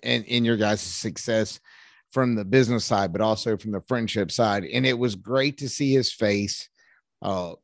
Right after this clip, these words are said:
and obviously it was great to see Jamie interviewing you and, and the look on your face. There was a couple different reactions. So I, as, as a whole, dude, I couldn't be more proud of you,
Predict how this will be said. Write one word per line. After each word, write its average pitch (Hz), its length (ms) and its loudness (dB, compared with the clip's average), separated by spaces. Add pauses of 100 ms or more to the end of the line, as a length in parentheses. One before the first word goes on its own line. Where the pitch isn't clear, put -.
(120)
and 117 140 0
obviously 117 580 0
it 117 40 2
was 110 120 -2
great 117 220 2
to - 60 -10
see 117 180 -2
Jamie 113 420 2
interviewing 110 580 0
you 110 300 -6 (460)
and, 110 260 -6 (100)
and 113 260 2
the 101 40 2
look 117 300 2
on 107 100 -6
your 131 220 0
face. 120 420 -2
There 110 120 -2
was 98 100 -4
a 87 60 -12
couple 107 260 0
different 101 340 -2
reactions. 107 640 -2 (600)
So 117 460 0
I, 131 220 0 (140)
as, 156 300 2
as 156 260 0
a 139 100 -2
whole, 165 600 0 (340)
dude, 127 520 0
I 113 160 -2 (340)
couldn't 160 360 0
be 143 180 2
more 131 300 2
proud 131 420 0
of 127 160 0
you, 123 280 0